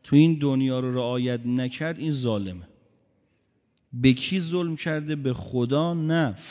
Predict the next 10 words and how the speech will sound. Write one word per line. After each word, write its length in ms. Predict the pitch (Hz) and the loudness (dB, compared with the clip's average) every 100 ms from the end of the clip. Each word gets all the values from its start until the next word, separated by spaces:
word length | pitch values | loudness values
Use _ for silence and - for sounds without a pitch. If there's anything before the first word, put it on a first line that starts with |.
| - | -4
فقط 380 | 117 110 117 104 | -4 -2 -4 -2
ظلم 760 | 107 107 127 143 147 147 139 | -4 -2 -2 0 0 2 0
نفسه، 460 | 110 - - 123 120 - _ _ _ _ _ _ _ | -2 -6 -8 -6 -6 -10 _ _ _ _ _ _ _
به 80 | - | -10
خودش 400 | 135 - 175 131 | -6 0 0 0
ظلم 340 | 113 110 98 95 | -4 -6 -6 -6
کرده. 380 | 101 98 98 - _ _ _ _ _ _ _ _ _ _ _ _ _ _ _ _ | -10 -14 -16 -20 _ _ _ _ _ _ _ _ _ _ _ _ _ _ _ _
فکر 600 | _ - - - 196 220 - | _ -18 -6 2 4 2 -4
کرده 500 | - 156 143 139 127 | -4 -2 -2 -2 -4
اگر 360 | 135 135 131 | -2 -2 -4